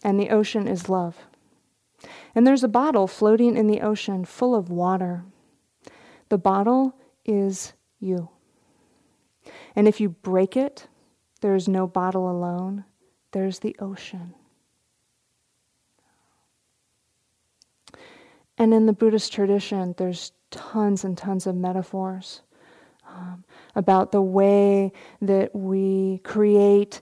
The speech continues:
and maintain and defend and assert this small, contracted sense of me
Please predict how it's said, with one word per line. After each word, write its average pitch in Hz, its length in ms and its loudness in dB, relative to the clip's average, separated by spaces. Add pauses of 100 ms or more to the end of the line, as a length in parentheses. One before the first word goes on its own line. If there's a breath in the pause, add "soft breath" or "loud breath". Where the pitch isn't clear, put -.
(180 soft breath)
and 202 180 2
maintain 196 920 -2
and 190 120 -2
defend 190 720 0
and 190 120 -6
assert - 760 -6 (400 soft breath)
this 214 160 -6
small, 202 640 -4
contracted 196 760 -8
sense 190 340 -8
of 190 140 -8
me 190 640 0